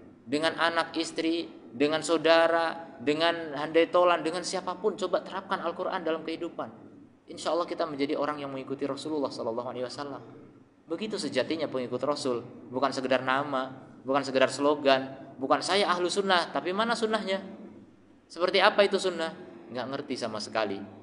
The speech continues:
Kecuali hobinya apa? Menyesatkan orang lain. Itu bid'ah, itu bid'ah, itu bid'ah. Bukan begitu ahlu sunnah. Ya, bukan begitu orang mukmin. Mukmin itu bukan yang suka mengkafir-kafirkan orang lain, bukan. Tapi seorang mukmin itu adalah orang yang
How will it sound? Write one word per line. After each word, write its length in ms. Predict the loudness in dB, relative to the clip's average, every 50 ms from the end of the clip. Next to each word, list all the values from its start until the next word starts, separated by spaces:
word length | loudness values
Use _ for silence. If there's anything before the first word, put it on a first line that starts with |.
| -20 -20 -12 -10
Kecuali 640 | -6 0 2 4 4 4 4 2 0 -4 -8 -6 0
hobinya 480 | 0 0 2 2 0 2 4 4 6
apa? 400 | 6 6 6 4 2 -4 -10 -10
Menyesatkan 560 | -8 -6 -6 -6 -4 -2 -4 -2 0 -2 -2 0
orang 240 | 0 0 2 4
lain. 240 | 4 4 4 2 0
Itu 160 | -2 -4 -4
bid'ah, 400 | -2 -2 -2 -4 -2 -2 -2 -2
itu 160 | -2 -2 -4 -4
bid'ah, 320 | -2 -4 -4 -4 -6 -6
itu 160 | -4 -6 -4
bid'ah. 320 | -4 -4 -4 -4 -6 -6 -6
Bukan 320 | -8 -8 -6 -8 -6 -8
begitu 320 | -8 -6 -6 -6 -4 -4
ahlu 160 | -4 -4 -4 -6
sunnah. 340 | -8 -8 -10 -10 -10 -12 -12 -14 -18 -20 -20 -20 -20 -20 -20 -20 _ _ _ _ _ _ _ _ _
Ya, 160 | -2 -2 0
bukan 260 | 0 2 2 2 2 4
begitu 320 | 2 2 2 2 4 4
orang 240 | 4 4 4 2 0
mukmin. 380 | -2 -2 0 0 0 0 0 -2
Mukmin 300 | -2 -2 -2 -2 -2 -2
itu 80 | -2 -2
bukan 240 | -2 0 0 0 0
yang 140 | 0 -2
suka 180 | -2 2 2 2
mengkafir-kafirkan 800 | 2 2 2 2 2 2 0 0 0 0 0 0 0 2 2 2
orang 180 | 0 0 0
lain, 220 | 0 -2 -2 -2 -6
bukan. 300 | -8 -12 -10 -12 -14 -14 -16 -18 -20 -20 -20 -20 -20 -20 -20 -20 _ _ -16 -10
Tapi 420 | -8 -6 -2 -2 -2 -2 -2 -6 -8
seorang 480 | -6 -4 0 2 2 2 2 0 -2
mukmin 380 | -4 -6 -6 -6 -6 -6 -6 -4
itu 100 | -4 -2
adalah 320 | 0 0 0 0 0 0
orang 220 | -2 -2 -2 0 2
yang 160 | 2 2 2